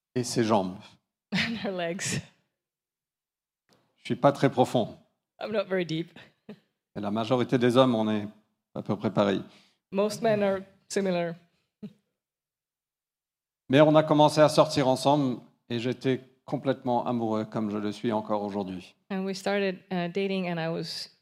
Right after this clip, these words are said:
Speaker 2: so in, so much in love as I still am today.
Speaker 1: Mais je ne pensais pas pouvoir être comblé sans elle.
Speaker 2: And I thought I wouldn't be fulfilled without her.
Speaker 1: Et donc j'ai mis beaucoup de pression sur notre relation.
Speaker 2: So I put a lot of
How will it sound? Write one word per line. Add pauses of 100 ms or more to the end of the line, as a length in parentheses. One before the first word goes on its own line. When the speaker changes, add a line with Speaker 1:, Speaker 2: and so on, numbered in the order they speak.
(160)
Speaker 2:
so
in,
so
much
in
love
as
I
still
am
today. (500)
Speaker 1:
Mais
je
ne
pensais
pas (760)
pouvoir
être
comblé (100)
sans
elle. (500)
Speaker 2:
And
I (1000)
thought
I
wouldn't
be
fulfilled
without
her. (180)
Speaker 1:
Et
donc
j'ai
mis
beaucoup
de
pression
sur
notre
relation. (160)
Speaker 2:
So
I
put
a
lot
of